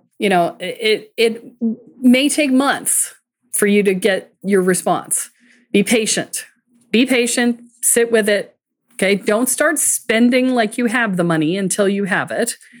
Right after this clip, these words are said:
That's the responsibility piece, right? But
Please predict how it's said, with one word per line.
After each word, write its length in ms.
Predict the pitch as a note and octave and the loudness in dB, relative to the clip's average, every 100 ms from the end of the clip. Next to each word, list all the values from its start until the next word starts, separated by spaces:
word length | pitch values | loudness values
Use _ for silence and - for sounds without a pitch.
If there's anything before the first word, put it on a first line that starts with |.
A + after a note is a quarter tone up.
| _ | _
That's 260 | D3+ D#3+ - | -2 0 0
the 80 | A3+ | 0
responsibility 920 | C4+ - C4+ C4 C#4 B3+ F#3+ F#3 F#3 | 0 0 -2 0 0 0 0 0 -2
piece, 600 | F#3 F#3 E3+ B3+ - - - - | -2 -2 0 0 -2 -4 -8 -2
right? 420 | E3+ F3+ C4+ - _ _ - - - - - _ | 0 0 -2 -6 _ _ -20 -20 -18 -18 -20 _
But 420 | F#3 G3 F#3 F#3 | 0 2 0 -4